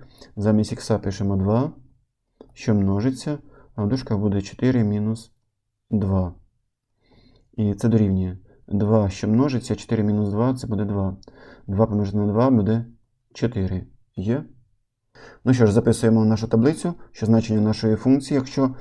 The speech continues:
аргумент дорівнює два, буде складати чотири. Далі записуємо п'ята дія. Y тоді дорівнює. Отже, замість ікса пишемо тоді три, що множиться,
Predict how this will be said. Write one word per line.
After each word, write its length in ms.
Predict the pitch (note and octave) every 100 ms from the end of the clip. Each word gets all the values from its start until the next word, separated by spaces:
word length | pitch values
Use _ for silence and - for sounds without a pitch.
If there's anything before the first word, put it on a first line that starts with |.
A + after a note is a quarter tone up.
| - -
аргумент 460 | A#2+ A#2 B2+ B2
дорівнює 380 | A2 A#2+ A#2 A#2
два, 400 | G#2 A#2 A#2+ -
буде 220 | G#2+ G2+ G2
складати 480 | - G#2 A2+ A#2
чотири. 520 | G2+ - - G2 F#2 - - _ _ _ _ _ _ _ _ _ _ _ _
Далі 320 | A2+ G#2+ G#2
записуємо 540 | G2+ G#2 G2+ G#2+ G#2 G2
п'ята 320 | G#2+ G2 G#2+
дія. 340 | A2 C3+ D3+ D3 _ _ _ _ _ - - _ _ A#2
Y 460 | A2 F#2+ F#2+ G2
тоді 460 | - G2+ G2 G2+ -
дорівнює. 720 | G2+ G2 G#2+ G#2 F2+ G2+ C3+ - - _ _ _ _ _ _ _ _ _
Отже, 280 | - G2+ G#2
замість 480 | A2+ A2 A2 - - _ -
ікса 400 | A2+ - A#2+ G#2+
пишемо 640 | G#2+ G#2 - G2+ G2 G2 - _ _ _ _ _
тоді 320 | G#2+ G2+ G2+
три, 440 | F#2+ A2 A2+ - - - _ _ _ _ _ _ _ _ _ _
що 240 | - C3+
множиться, 640 | A#2 F#2+ G2 A2 A#2 C3+